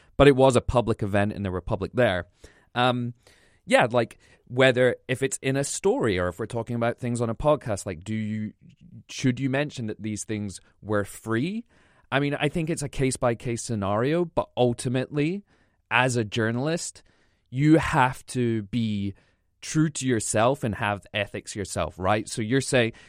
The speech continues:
say, for example, uh, you're talking about a bar or a drink, like, or you, you're reviewing something, right? You need to make sure that the reason you're including a bar in a roundup is because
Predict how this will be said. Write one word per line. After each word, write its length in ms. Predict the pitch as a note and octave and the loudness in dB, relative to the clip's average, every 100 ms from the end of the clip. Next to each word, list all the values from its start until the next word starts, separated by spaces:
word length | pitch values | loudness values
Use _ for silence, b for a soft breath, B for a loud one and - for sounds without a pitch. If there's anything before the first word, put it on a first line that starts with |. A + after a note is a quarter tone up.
| B | B
say, 180 | F3+ F3+ | -2 0
for 140 | F#3 | -2
example, 500 | C3 A#2+ B2 A#2+ G2+ _ _ _ _ _ - - _ _ - | -2 -2 -2 -4 -6 _ _ _ _ _ -16 -16 _ _ -18
uh, 80 | - _ | -18 _
you're 240 | C3 C#3+ | -2 0
talking 480 | C#3+ D3 D3 - C3 | 0 0 -2 -2 -2
about 380 | A#2 A#2+ A#2 A#2+ _ | 2 4 4 2 _
a 100 | A#2 | -4
bar 320 | A2+ B2+ B2+ | 0 2 4
or 60 | A#2+ | 4
a 100 | A#2+ | 2
drink, 300 | B2 A#2+ F2 | 2 0 -2
like, 220 | G#2 G2 - | -8 -8 -2
or 160 | B2 | 0
you, 100 | A#2+ - b b | 0 -8 b b
you're 180 | B2+ C#3 | 4 6
reviewing 680 | C3 C3+ B2+ C#3 G3 B2+ G2 | 6 4 4 6 8 8 2
something, 420 | - G#2 A2+ G2+ | -6 -8 -6 -4
right? 300 | G2 B2 C3+ b b b b | 0 0 0 b b b b
You 300 | - B2 F3+ | -10 -4 -2
need 300 | F#3+ F#3 D3+ - | -2 -4 -6 -8
to 400 | C#3+ C#3 B2+ - _ _ _ _ - | -2 0 0 -4 _ _ _ _ -2
make 220 | C3 C3+ | 0 0
sure 220 | - D3+ | 0 0
that 160 | B2+ B2 | 0 -4
the 80 | A2+ | -4
reason 500 | A#2+ E3+ E3 D3+ C#3 | 0 0 0 -2 0
you're 160 | C#3 | 0
including 760 | B2 A2 - F3+ F#3+ E3+ D3 C#3 | 0 -4 -4 0 2 2 0 -2
a 80 | A#2+ | -2
bar 440 | G#2+ B2+ D3 D3 | 2 6 6 6
in 100 | C#3+ | 4
a 80 | B2+ | 2
roundup 640 | A#2+ B2+ C#3+ C#3+ D#3 - - | 2 2 2 2 0 -2 -2
is 240 | B2 B2+ | 2 2
because 640 | - C#3 - B2+ B2+ B2 | 0 -4 0 4 4 4